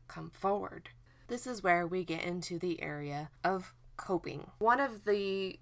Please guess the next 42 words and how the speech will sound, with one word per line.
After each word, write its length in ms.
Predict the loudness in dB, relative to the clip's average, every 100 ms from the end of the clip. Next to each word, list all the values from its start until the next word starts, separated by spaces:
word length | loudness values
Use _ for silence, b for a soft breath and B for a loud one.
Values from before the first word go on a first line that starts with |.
| -6
vital 400 | 4 6 6 6
aspects 640 | 4 4 0 0 0 -2 -6
to 140 | -2
explore 420 | -2 -2 0 4
with 140 | 4 0
the 80 | -2
Hulk 320 | 0 0 0
is 100 | 0
not 220 | 4 4
only 220 | 4 2
about 240 | 0 -2 -4
the 80 |
hurt 400 | -6 2 4 4 0
and 140 | -8
fear 320 | -6 -4 -4
behind 420 | -4 -6 -4 -4
the 100 | -4
anger, 440 | -4 -4 0 -2 -2 -2 6
but 240 | 8 8
what 220 | 6 4
happens 420 | 6 6 6 -4 -2
to 120 | -4
Bruce 440 | 0 2 2 0 -4
when 320 | 0 2 2
he 280 | 0 -4 -6
calms 680 | -8 -8 -4 -2 -2 -2 -6 -10 -6
down 540 | 0 4 4 4 -2 -6
and 200 | -4 -4
how 460 | -4 -6 4 6 6
he 420 | 0 -8 -4 -4
learns 500 | -2 2 2 2 -2
to 160 | -6 -6
manage 560 | -4 2 4 4 0
his 180 | -4 -4
anger 320 | -4 -2 -2
so 240 | -2 -2 -2
he 220 | 0 0
isn't 260 | 0 -2 -8
turning 300 | -6 -4 -2
into 160 | -2
the 80 | -4
Hulk 440 | 0 0 0 -4